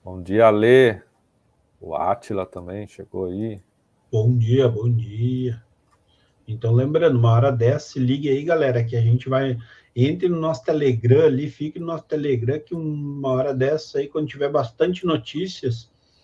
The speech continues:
Speaker 2: a gente vai entrar lá e vai fazer um meet pra gente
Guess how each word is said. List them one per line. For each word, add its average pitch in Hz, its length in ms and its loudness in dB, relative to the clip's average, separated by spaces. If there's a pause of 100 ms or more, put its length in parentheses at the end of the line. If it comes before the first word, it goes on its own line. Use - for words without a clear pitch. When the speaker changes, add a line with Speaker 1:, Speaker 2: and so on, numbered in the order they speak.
(280)
Speaker 2:
a 117 120 0
gente 123 280 4
vai 143 280 4
entrar 131 560 0
lá 123 560 0
e - 20 -4
vai 165 140 -4
fazer 143 260 -6
um 151 180 -2
meet 170 460 -4
pra 139 180 -2
gente 135 680 -2